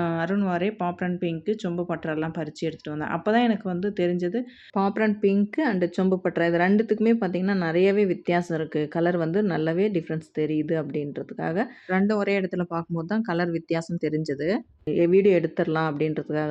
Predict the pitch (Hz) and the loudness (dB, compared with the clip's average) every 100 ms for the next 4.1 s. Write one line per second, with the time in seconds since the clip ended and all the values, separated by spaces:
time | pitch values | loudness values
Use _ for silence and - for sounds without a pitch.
0 | 156 160 143 - 185 254 - - - 185 | -2 -2 -4 -4 -4 -4 -10 -20 -4 0
1 | 190 185 180 180 175 175 165 170 151 151 | 2 4 2 2 2 2 2 0 0 -2
2 | 151 151 151 147 147 147 165 147 147 147 | -4 -4 -4 -4 -4 -2 -2 -4 -4 -4
3 | 143 208 - - 208 254 247 185 165 175 | -2 -2 -4 0 2 4 2 0 0 0
4 | 247 | 0